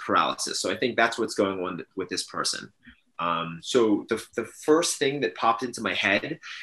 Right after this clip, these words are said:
is changing your perspective on, on what is confidence, what makes you feel good. And a, a lot of people, and you could <laughs> totally know exactly what I'm talking about, is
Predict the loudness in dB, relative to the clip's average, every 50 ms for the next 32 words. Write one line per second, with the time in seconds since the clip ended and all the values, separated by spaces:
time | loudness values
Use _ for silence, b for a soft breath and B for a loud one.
0 | B B B B 6 8 8 8 6 4 2 0 -2 -4 -6 -12 _ _ _ _
1 | _ _ _ _ _ _ _ -20 -20 -20 _ _ _ _ _ 0 4 6 6 8
2 | 8 6 4 4 4 4 4 4 4 2 -2 -2 2 2 2 2 2 0 -2 -2
3 | 0 2 6 4 4 4 4 4 4 6 6 4 2 -2 -8 -4 0 2 4 6
4 | 6 6 4 4 2 0 -2 -4 -6 -6 b b b b b b b b b _
5 | _ _ _ _ _ _ _ _ 2 4 4 4 4 0 -4 -8 -10 _ _ _
6 | _ -20 _ -12 -10 -8 -6 2 8 10 12 12 12 10 8 4 -10 _ _ _
7 | 2 2 4 4 4 2 0 0 2 6 6 6 6 4 2 -4 -4 2 4 4
8 | 4 6 4 2 2 2 -2 -2 -4 -4 -2 2 4 4 4 4 0 -2 -4 -4
9 | -6 -6 -4 -4 -4 -4 -2 0 2 6 6 8 8 8 6 4 0 -2 -4 -2
10 | 2 4 4 4 4 2 -4 -8 -6 -2 0 0 0 0 -2 -4 _ -16 -16 -16
11 | -12 -8 -6 -6 -6 -6 -2 -2 -2 0 0 2 2 2 4 4 6 6 6 6
12 | 6 6 4 4 4 4 2 2 2 B B B B B B 8 8 10 10 10
13 | 10 10 10 10 10 10 10 10 10 10 10 10 10 8 6 0 -4 -8